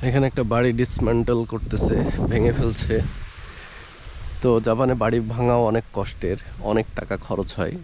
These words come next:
সাধারণত জাপানিজরা এই জন্য বাড়ি বিক্রি করে দেয়,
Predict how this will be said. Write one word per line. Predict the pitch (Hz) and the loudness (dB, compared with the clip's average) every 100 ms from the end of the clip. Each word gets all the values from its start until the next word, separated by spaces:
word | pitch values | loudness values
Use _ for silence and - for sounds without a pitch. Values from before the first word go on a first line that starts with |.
| - | -10
সাধারণত | - 95 101 | -6 -4 -4
জাপানিজরা | - 101 92 92 92 92 | -2 0 0 -2 -2 -2
এই | |
জন্য | 90 95 98 | 0 0 2
বাড়ি | 95 92 92 | 0 0 -2
বিক্রি | 90 101 - - 104 104 104 - | -2 -4 -6 -6 -4 -2 -4 -4
করে | 107 95 | -4 -2
দেয়, | 85 - | -2 -4